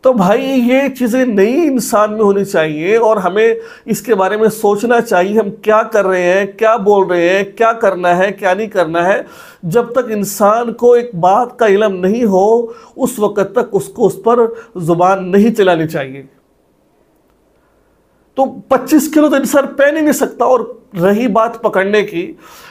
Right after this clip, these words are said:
مفتی صاحب کافی عمر کے ہیں اور ان کو سہارے کے ساتھ بعض دفعہ، آ، وہ سوٹی کے ساتھ چلتے ہیں اور لوگ اعزاز سمجھتے ہیں کہ ہم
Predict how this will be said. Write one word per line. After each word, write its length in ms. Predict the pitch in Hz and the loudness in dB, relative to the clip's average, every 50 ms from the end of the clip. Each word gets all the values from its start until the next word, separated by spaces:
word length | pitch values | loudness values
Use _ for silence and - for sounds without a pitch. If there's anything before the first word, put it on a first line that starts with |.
| - - | -6 -2
مفتی 280 | 180 185 - - 226 | -2 -2 0 0 -2
صاحب 640 | 202 - 208 190 202 233 247 - - - _ _ _ _ - - _ | -2 0 0 2 2 2 0 -2 -8 -14 _ _ _ _ -20 -12 _
کافی 400 | - 233 233 233 233 269 269 262 262 262 - - _ - | 0 0 0 0 0 -2 -2 -2 -2 -4 -8 -10 _ -2
عمر 220 | 240 240 247 233 | 0 0 0 -2
کے 160 | 214 - 202 180 | -2 -2 -2 -2
ہیں 180 | 165 147 - - - - _ _ _ _ _ _ _ _ _ _ _ _ _ _ _ _ _ _ _ _ _ - | -2 -4 -8 -10 -16 -20 _ _ _ _ _ _ _ _ _ _ _ _ _ _ _ _ _ _ _ _ _ 0
اور 260 | 202 208 226 240 240 240 - - - - _ _ - | 2 2 4 4 2 0 -4 -6 -12 -16 _ _ -6
ان 160 | - 247 240 | -4 -4 -2
کو 120 | 226 262 254 | 0 -2 -2
سہارے 500 | 254 - - 214 190 196 208 220 240 233 | -2 0 0 0 2 2 2 2 0 0
کے 100 | 240 240 | 0 -2
ساتھ 160 | - 247 240 | 0 0 -2
بعض 260 | 214 190 208 202 214 196 | 0 0 0 0 0 0
دفعہ، 340 | 214 - - 214 233 214 202 | -2 0 0 0 0 0 0
آ، 200 | - - 180 175 - - - - - - - | 0 2 0 0 0 -4 -12 -20 -10 -2 0
وہ 100 | 208 202 | 0 0
سوٹی 360 | - 240 240 240 240 269 220 | 2 2 0 2 2 -2 -2
کے 80 | 254 | -2
ساتھ 260 | 240 - 254 220 220 - | -2 0 0 -2 0 0
چلتے 400 | 202 175 165 - 180 165 156 143 | 0 0 0 0 -2 -4 -4 -4
ہیں 80 | - - - _ _ _ _ _ _ _ _ _ _ _ _ _ _ _ _ _ - | -6 -12 -18 _ _ _ _ _ _ _ _ _ _ _ _ _ _ _ _ _ 0
اور 220 | 208 220 240 254 240 220 175 - - - _ _ _ _ _ _ _ _ _ _ _ _ _ _ _ _ - 165 | 2 2 2 2 0 -2 -6 -8 -14 -20 _ _ _ _ _ _ _ _ _ _ _ _ _ _ _ _ -14 -6
لوگ 460 | 196 190 180 175 202 220 240 240 233 | -2 0 2 4 4 4 4 4 2
اعزاز 500 | 233 - 233 208 196 180 196 208 226 240 | 0 0 2 2 2 4 2 2 2 0
سمجھتے 500 | 240 - - 226 220 220 220 - - 226 | -2 -4 -4 -2 -2 -2 -4 -4 -2 -2
ہیں 300 | 214 208 214 214 220 214 214 - - - _ _ _ _ | 0 0 0 0 -2 -4 -6 -12 -20 -20 _ _ _ _
کہ 280 | - 233 233 233 233 - - - 180 | -2 2 2 4 2 2 -2 -2 -2
ہم 200 | 214 240 247 | -2 -2 -2